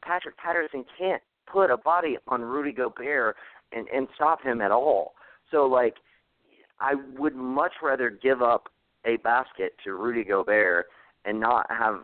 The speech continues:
a foul called on my, you know, powerhouse of a center. He's probably the strongest person <laughs> in the league. And, like, still have him out on the court so that there are four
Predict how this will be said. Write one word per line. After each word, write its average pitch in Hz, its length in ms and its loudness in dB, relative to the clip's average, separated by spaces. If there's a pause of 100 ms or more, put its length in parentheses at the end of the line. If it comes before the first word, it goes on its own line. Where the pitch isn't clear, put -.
(160)
a 98 100 -4 (140)
foul 127 260 4
called 90 420 0 (160)
on 95 380 -6 (100)
my, 95 380 -2 (240)
you 98 120 -6
know, 85 320 -6 (880)
powerhouse 127 640 2
of 104 120 -6
a 87 80 -6 (100)
center. 117 260 -2
He's 90 160 -8
probably 139 220 0
the - 60 -6 (160)
strongest 117 440 0
person 117 500 -4
<laughs> - 80 -20
in 131 120 -4
the 101 80 -2
league. 98 540 -10 (440)
And, 107 520 -2 (340)
like, 110 220 0 (120)
still 151 240 4
have 131 180 2
him 131 160 -6
out 120 180 2
on 104 120 0
the 95 80 -10
court 147 420 0 (140)
so 110 140 0
that 104 240 2 (540)
there 120 180 2
are 104 300 2 (120)
four 123 500 4